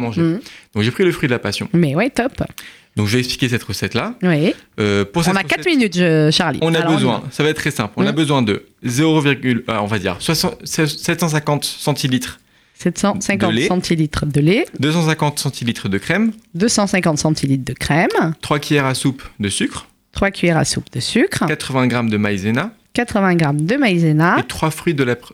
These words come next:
Speaker 1: de la passion.
Speaker 2: Trois fruits de la passion. D'accord. Sept cent cinquante centilitres de lait, deux cent cinquante centilitres de crème, trois cuillères à soupe de sucre, quatre-vingts grammes de maïzena et trois fruits de la passion.
Speaker 1: Voilà. Vous mettez tous les ingrédients, sauf le fruit de la passion,
Speaker 2: Mhm.
Speaker 1: dans une, euh,
Speaker 2: Dans
Speaker 1: casserole.
Speaker 2: une casserole.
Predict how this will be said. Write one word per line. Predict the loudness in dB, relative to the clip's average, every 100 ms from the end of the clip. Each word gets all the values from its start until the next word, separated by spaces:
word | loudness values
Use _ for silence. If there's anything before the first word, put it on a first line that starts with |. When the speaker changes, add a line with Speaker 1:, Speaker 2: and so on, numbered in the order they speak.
| -4
Speaker 1:
de | 0
la | 0
passion. | -2 -8 -10 -12 _ -6
Speaker 2:
Trois | 0 2 0 -4
fruits | -6 0 0 0
de | 0
la | 2 2 -2 _
passion. | -2 0 -2 -4 -6 _ -20 _ _ _ -8
D'accord. | -4 -2 -2
Sept | 0 -2 0
cent | 0
cinquante | 0 0 0
centilitres | 0 2 2 2
de | 4
lait, | 4 4 2 0
deux | -2 0
cent | 0
cinquante | 0 0 0
centilitres | 0 0 2 2 0 -6 -12 -6 -4
de |
crème, | -2 0 2 2 2 0
trois | 0 0
cuillères | 0 0
à | 0
soupe | 0 0
de | 2
sucre, | 2 2 2 0 -6 -16 -10
quatre-vingts | -4 -2 0 2
grammes | 2 2 2
de | 2
maïzena | 2 2 4 4 4 4 0 0
et | -2
trois | 0 -2
fruits | 0 0
de |
la | 0
passion. | 0 -2 -4
Speaker 1:
Voilà. | -4 -4 -4 -6
Vous | -2
mettez | 0 2 0 -2
tous | -4 0
les | 2
ingrédients, | 2 0 0 -2
sauf | 0 0 0
le |
fruit | -4 -2
de | -2
la |
passion, | -2 -2 -2 -4
Speaker 2:
Mhm. | 0
Speaker 1:
dans | 0 0
une, | 0 -2
euh, | -2 -6
Speaker 2:
Dans |
Speaker 1:
casserole. | -6 -6 0 2
Speaker 2:
une | 2
casserole. | -2 0 0